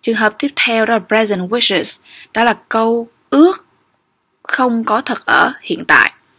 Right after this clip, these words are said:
"I wish" thì bằng với if only,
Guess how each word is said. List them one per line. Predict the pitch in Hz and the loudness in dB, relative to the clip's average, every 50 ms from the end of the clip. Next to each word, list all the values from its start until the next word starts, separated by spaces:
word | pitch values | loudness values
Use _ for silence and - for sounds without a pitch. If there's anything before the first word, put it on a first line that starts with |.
| _ _ _ _ - - _ _ _ _ - 226 | _ _ _ _ -20 -20 _ _ _ _ -2 0
"I | 240 | 0
wish" | 233 220 254 311 349 - - - | 0 2 2 2 2 2 0 -2
thì | 208 | -2
bằng | 175 175 165 160 165 | -2 -2 -2 -2 -2
với | 170 180 190 220 262 320 - _ _ _ - | -2 -2 -2 -2 -2 -6 -10 _ _ _ -4
if | 233 233 247 277 285 - - - _ _ _ _ _ _ | -2 0 0 0 -2 -2 -8 -14 _ _ _ _ _ _
only, | - 214 214 220 208 196 170 117 101 - | -6 -6 -4 -2 -2 -2 -2 -2 -6 -12